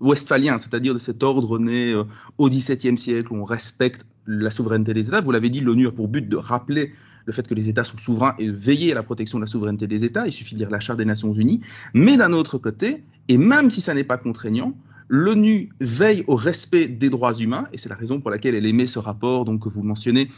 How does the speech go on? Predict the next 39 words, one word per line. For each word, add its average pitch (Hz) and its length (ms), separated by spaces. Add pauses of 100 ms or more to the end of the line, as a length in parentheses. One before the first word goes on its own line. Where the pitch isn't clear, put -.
(160)
sur 107 100
justement 113 380
le, - 200
le, - 160
le - 380 (240)
politique, 107 440
euh, 87 120 (560)
euh, - 40 (140)
ségrégationniste, 107 680
la 113 80
génocidaire 113 680 (280)
de 113 120
la 107 80
Chine 117 200
à 104 60
l'égard 101 260
des 92 140
Ouïghours, 117 380 (240)
parce 160 180
que - 100
justement, 147 540 (220)
même 247 200
si 185 120
ces, 160 260
ces 127 140
recommandations 131 480
ne 139 60
sont 131 120
pas 127 100
contraignantes 131 540
et 101 60
qu'il 107 100
n'y 101 60
aura - 160
pas 127 160
d'intervention 110 580
ou 113 80
de 107 80
sanctions, 127 540